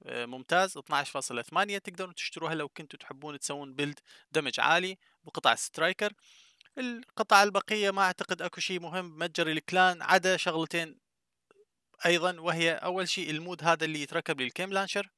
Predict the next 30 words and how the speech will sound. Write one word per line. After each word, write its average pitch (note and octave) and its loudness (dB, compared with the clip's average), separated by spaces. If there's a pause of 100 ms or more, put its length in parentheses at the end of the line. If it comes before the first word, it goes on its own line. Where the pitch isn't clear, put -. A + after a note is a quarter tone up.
اللي C#3+ -4
ينطيك D#3+ -6
هيل، E3+ 0 (460)
آه، B2 0
خمسة D#3 -4
فاصلة C#3 -2
ثلاثة. A3 0
هو A3+ -4
جيد، A3 -6
مو F#3+ -8
ممتاز، F#3+ 2
جيد، G#3 -2
لكن A#3 2
لو A3+ -6
ما A3 -6
كان G#3 0
عندك G3 -8
شي F#3 0
أفضل F3 -2
من E3 -12
هذا، F3+ 2
ممكن E3+ -14
تشتري - -4
لك B2+ 0
قطعة C#3+ 2 (1040)
من C#3 -6
هذا C#3 2
المود F3 -8
وتخلي G#3 -4
عندك E3 -4